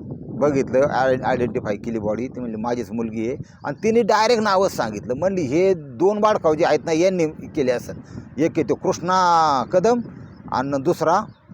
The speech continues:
महेश जोगदंड." त्याची नाव घेतली कृष्णा कदमला, तर त्यांनी लगेच उचलला. त्याला आता ती काय पेले असं नाही, तर त्याला हे बघा, ज्याच्यासाठी त्यांनी एवढं अति केलं, हे त्यातला एक टिप काही त्याला तुरुंगात मिळणार नाही, पहिली गोष्ट.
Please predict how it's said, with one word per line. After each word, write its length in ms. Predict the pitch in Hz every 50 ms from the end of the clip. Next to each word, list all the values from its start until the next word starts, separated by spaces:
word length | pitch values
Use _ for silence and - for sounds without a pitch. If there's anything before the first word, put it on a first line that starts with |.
| - -
महेश 280 | 180 214 214 185 151 117
जोगदंड." 420 | 101 117 107 95 82 101 90 - - - - - - - -
त्याची 160 | 147 156 175
नाव 260 | 180 185 175 175 170 170
घेतली 200 | 170 156 135 147
कृष्णा 340 | - 180 165 - 160 143
कदमला, 360 | - 151 143 156 156 156 160 156
तर 100 | 139 143
त्यांनी 260 | - 170 151 147 165 190 - - - - - -
लगेच 400 | 180 196 220 220 170 175 143 104
उचलला. 400 | 113 107 - 117 95 87 85 80 - - _ _ - - 82 - - - - - - - - - - - - - - - - - - - - - - - - - - - - - - - - - - - - - - - -
त्याला 180 | 226 233 240 240
आता 240 | 254 - 254 233 - - - - - -
ती 320 | - - - - - 262
काय 180 | - 285 277 262
पेले 400 | 180 - - 247 247 233 233 233
असं 200 | 240 226 160 214
नाही, 100 | 208 175
तर 120 | 165 156
त्याला 160 | 208 196 185
हे 60 | 190 175
बघा, 160 | 160 135 110
ज्याच्यासाठी 800 | 90 101 139 - 196 185 - 226 220 - 226 202 - - 233
त्यांनी 280 | 214 - 220 220 214 226
एवढं 440 | 226 233 226 233 240 240 226 220 226
अति 260 | 196 196 - 220 208
केलं, 260 | - - 190 160 165
हे 420 | 180 - - - - - 190 220 208
त्यातला 200 | 202 190 202 202
एक 160 | 208 185 - -
टिप 180 | 214 - - -
काही 120 | 202 190
त्याला 240 | - 180 170 151 -
तुरुंगात 300 | 165 156 151 143 117 135
मिळणार 280 | 135 127 123 123 113
नाही, 200 | 110 113 110 123 123 - _ -
पहिली 200 | 135 143 123 110
गोष्ट. 340 | 107 113 107 - _ -